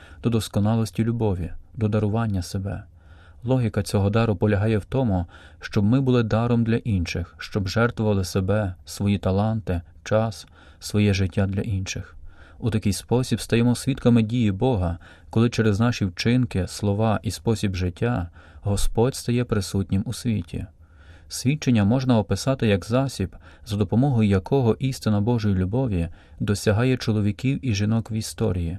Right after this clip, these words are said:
запрошуючи їх вільно прийняти радикальну новизну Христової любові. Наші діла віри і наставлення до інших нерозривно пов'язані з Христовим даром, повним відданням себе людям у Євхаристії, яка дає новий імпульс життю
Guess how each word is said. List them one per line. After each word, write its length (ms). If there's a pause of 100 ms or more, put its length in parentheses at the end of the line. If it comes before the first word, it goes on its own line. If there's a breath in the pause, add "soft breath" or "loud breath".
(160)
запрошуючи 760
їх 220
вільно 360
прийняти 500
радикальну 540
новизну 580 (100)
Христової 640
любові. 480 (420 soft breath)
Наші 280
діла 280
віри 380
і 140
наставлення 580
до 100
інших 480
нерозривно 600
пов'язані 520
з 60
Христовим 640
даром, 380 (520 soft breath)
повним 380
відданням 400
себе 280
людям 340
у 80
Євхаристії, 760 (360 soft breath)
яка 240
дає 200
новий 320
імпульс 380
життю 560